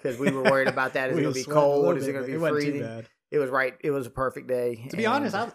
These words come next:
Speaker 2: I, I, I loved y'all's wedding and, um, David's wedding because it was small and intimate, you know, just real close friends
Speaker 1: It just,
Speaker 2: and
Speaker 1: you
Speaker 2: family.
Speaker 1: get to enjoy it a little bit more. You get to talk
Speaker 2: Yeah.
Speaker 1: to more people.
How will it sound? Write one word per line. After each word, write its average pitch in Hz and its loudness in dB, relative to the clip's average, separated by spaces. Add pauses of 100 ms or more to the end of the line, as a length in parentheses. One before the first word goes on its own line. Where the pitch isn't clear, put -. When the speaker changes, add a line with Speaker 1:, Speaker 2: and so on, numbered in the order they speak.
Speaker 2:
I, - -6
I, 196 -10 (100)
I 135 -10
loved 151 -6
y'all's 135 -8
wedding 139 -8
and, 117 -16
um, 117 -18 (100)
David's 131 -10
wedding 127 -10
because 117 -14
it 113 -14
was 120 -10
small 117 -12
and 117 -20
intimate, 120 -14
you 135 -14
know, 123 -14
just 110 -18
real 127 -14
close 120 -12
friends - -10
Speaker 1:
It 202 -8
just, 226 -6
Speaker 2:
and 175 -8
Speaker 1:
you 180 -6
Speaker 2:
family. 170 0
Speaker 1:
get - -12
to 196 0
enjoy 139 -2
it 135 -2
a 131 -6
little 131 -4
bit 143 -2
more. 139 -6
You 147 -16
get 135 -6
to 131 -12
talk 123 -6
Speaker 2:
Yeah. - -20
Speaker 1:
to - -12
more 131 -6
people. 139 -8